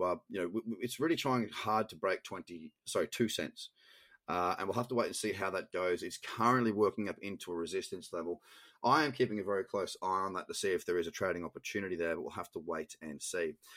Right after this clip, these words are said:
Now, guys, across the board, there is not a lot going on. Uh, it's really where the alts, uh, meet Bitcoin that we've seen more activity.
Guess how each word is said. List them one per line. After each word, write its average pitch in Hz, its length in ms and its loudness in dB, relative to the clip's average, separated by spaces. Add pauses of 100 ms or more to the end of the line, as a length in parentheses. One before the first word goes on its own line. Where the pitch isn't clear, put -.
(220)
Now, 139 60 4
guys, 143 220 10
across 139 240 6
the 123 60 -2
board, 143 260 10
there 135 100 12
is 127 180 8
not 147 140 6
a 139 40 8
lot 131 180 6
going 127 200 4
on. 165 280 2
Uh, 120 260 0
it's 117 160 -2
really 127 300 8
where 113 160 4
the 110 120 2
alts, - 560 0 (360)
uh, 104 180 2
meet 107 300 2
Bitcoin 120 400 2
that - 80 -4
we've 101 100 0
seen 107 260 0
more 107 200 4
activity. 143 420 -2